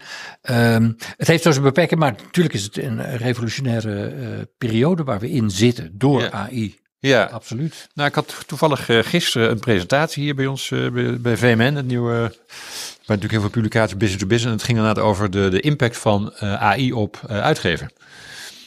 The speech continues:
Speaker 1: Mhm.
Speaker 2: En, eh, ik begreep daar dat, ehm, heel veel uitgevers heel veel kliks minder krijgen op vanwege A I, want, eh, ja, g-,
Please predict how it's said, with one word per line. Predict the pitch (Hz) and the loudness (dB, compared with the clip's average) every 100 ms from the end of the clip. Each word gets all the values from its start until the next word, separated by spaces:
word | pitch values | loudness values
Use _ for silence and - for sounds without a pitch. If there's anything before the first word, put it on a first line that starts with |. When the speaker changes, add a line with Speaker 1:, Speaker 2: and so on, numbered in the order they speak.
| _ _ - | _ _ -8
Speaker 1:
Mhm. | 110 156 | 0 0
Speaker 2:
En, | 175 98 - | 0 -4 -8
eh, | 110 101 | -6 -4
ik | 107 | -4
begreep | - 98 92 | 2 2 4
daar | 104 98 | 4 6
dat, | 95 - 101 | 4 2 -2
ehm, | 95 92 90 101 | 2 2 0 -2
heel | 101 143 | 0 2
veel | 113 | 4
uitgevers | 113 113 - 107 98 | 4 4 4 2 2
heel | 98 131 | 2 2
veel | 107 | 0
kliks | - 175 - - | 0 -2 0 2
minder | 120 107 95 | 2 2 0
krijgen | 110 95 85 - | 2 2 2 -2
op | 135 | -8
vanwege | - 131 107 87 90 | -4 0 2 2 2
A | 90 90 92 | 0 2 2
I, | 107 117 | 2 2
want, | 117 95 | 0 -4
eh, | 90 90 | -4 -2
ja, | 90 82 | 0 -2
g-, | - | -6